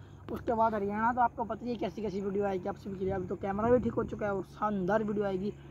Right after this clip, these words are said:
बढ़िया टोचन, जत्ते तो टोचन लगाएंगे। अपने को जत्ते कुछ नहीं करना, जत्ते टोचन किंग को repair करेंगे, repair के service करेंगे बढ़िया वाली, हवा हवा भरेंगे tire में, हवा हवा निकल गई होगी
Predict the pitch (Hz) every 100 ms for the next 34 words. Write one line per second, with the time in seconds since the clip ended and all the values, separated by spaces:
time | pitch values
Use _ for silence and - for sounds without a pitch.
0 | - - - - 190 202 190 202 202 196
1 | 180 170 226 - 262 247 220 233 226 214
2 | 202 214 226 240 - - - - - 240
3 | 277 277 285 285 247 214 247 285 269 247
4 | 247 220 220 247 262 233 233 269 240 254
5 | 254 247 240 233 220 202 220 220 233 269
6 | 269 247 262 254 254 226 247 254 - 240
7 | 247 233 240 240 240 247 233 - - -
8 | - - 208 202 226 220 226 220 226 233
9 | 226 220 226 190 202 202 202 196 202 196
10 | 214 226